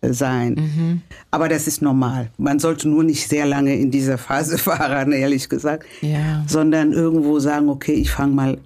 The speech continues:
Speaker 1: klein an.“ Und da gibt's, da sind die Menschen unterschiedlich. Manche Menschen kommen voran durch Lesen von bestimmter Literatur.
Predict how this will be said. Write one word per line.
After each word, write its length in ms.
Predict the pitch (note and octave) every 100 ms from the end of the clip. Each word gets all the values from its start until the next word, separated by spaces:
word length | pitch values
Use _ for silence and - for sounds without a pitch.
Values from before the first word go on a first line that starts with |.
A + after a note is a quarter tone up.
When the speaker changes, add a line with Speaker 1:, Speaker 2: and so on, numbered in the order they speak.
| -
Speaker 1:
klein 440 | C#3 C3+ B2+ B2
an.“ 280 | D3 E3+ E3+ - - - _ _ _ _ _ _ _ _ -
Und 100 | D#3
da 80 | F3+
gibt's, 360 | F3 G#3 - -
da 160 | D#3 E3
sind 160 | E3 E3
die 60 |
Menschen 320 | D#3 D3+ D#3
unterschiedlich. 400 | G#3 A3+ - D#3
Manche 280 | D#3+ D#3+ D#3+ C#3 -
Menschen 480 | D3+ D3+ D3 D3+ -
kommen 200 | - D#3+
voran 320 | - D3+ D3+
durch 260 | D3 C#3 -
Lesen 420 | C#3+ D3 D#3+ G3+
von 240 | A3 D#3 D3
bestimmter 460 | C#3 - D3 -
Literatur. 920 | C3 C3+ - - - - G#3+ G#3 G#3